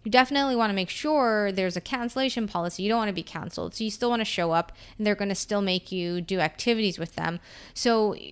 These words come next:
you may have to be clear that if your activity is soccer, that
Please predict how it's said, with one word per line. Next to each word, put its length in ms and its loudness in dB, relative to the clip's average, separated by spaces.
you 140 0
may 160 4
have 160 -2
to 80 -10
be 100 -2
clear 440 -2
that 340 2
if 260 0
your 340 -2
activity 500 0
is 80 -4
soccer, 580 0
that 260 0